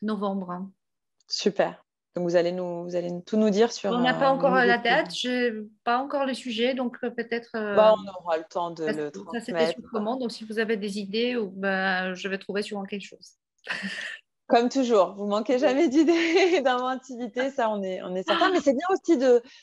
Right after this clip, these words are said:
Speaker 2: proposer, effectivement, s'il y a des sujets qui intéressent, euh, une grande partie des personnes qui participent au Zoom, c'est bien aussi de faire des propositions.
Speaker 1: Ouais,
Speaker 2: Donc, euh,
Speaker 1: comme ça, je
Speaker 2: voilà.
Speaker 1: vais voir comment je peux après,
Speaker 2: On
Speaker 1: euh,
Speaker 2: peut vous
Speaker 1: euh,
Speaker 2: soumettre
Speaker 1: mettre
Speaker 2: des,
Speaker 1: tout ça,
Speaker 2: des
Speaker 1: ouais.
Speaker 2: suggestions et vous, vous
Speaker 1: Ouais.
Speaker 2: voyez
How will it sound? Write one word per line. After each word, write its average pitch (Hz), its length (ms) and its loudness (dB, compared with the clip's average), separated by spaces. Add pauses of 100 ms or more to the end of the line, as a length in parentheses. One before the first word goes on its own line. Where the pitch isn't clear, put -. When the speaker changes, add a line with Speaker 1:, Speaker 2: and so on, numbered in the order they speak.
(140)
Speaker 2:
proposer, 254 540 2
effectivement, 226 640 -4
s'il 277 180 -2
y 220 40 6
a 208 40 4
des 202 140 2
sujets 214 420 2
qui 190 800 -4
intéressent, 190 560 0
euh, 170 160 -2 (540)
une 190 140 0
grande 196 220 2
partie 202 340 -2
des 190 140 -2
personnes 185 420 -8
qui - 140 -14
participent - 500 -10
au 175 80 2
Zoom, 240 160 2
c'est 233 140 0
bien 190 160 2
aussi 180 220 -2
de - 40 -10
faire 180 160 -4
des 165 80 -2
propositions. 165 560 -4
Speaker 1:
Ouais, 285 120 6 (160)
Speaker 2:
Donc, - 20 0
euh, - 60 2
Speaker 1:
comme 262 100 4
ça, 269 160 0
je 233 120 2
Speaker 2:
voilà. 254 120 0
Speaker 1:
vais 240 60 -2
voir 247 280 0
comment 233 300 -4
je 220 100 -6
peux 226 300 -2
après, 220 400 -4
Speaker 2:
On 202 80 -4
Speaker 1:
euh, 196 80 6
Speaker 2:
peut 185 60 -6 (280)
vous 202 60 -12
Speaker 1:
euh, 202 60 -12
Speaker 2:
soumettre 233 440 2
Speaker 1:
mettre 214 80 6
Speaker 2:
des, 190 80 -2
Speaker 1:
tout 220 160 -4
ça, 302 140 6
Speaker 2:
des 196 60 6
Speaker 1:
ouais. 254 100 0
Speaker 2:
suggestions 214 640 -2
et 262 100 2
vous, 208 180 -6
vous 220 40 -6
Speaker 1:
Ouais. 214 80 -4
Speaker 2:
voyez 185 300 0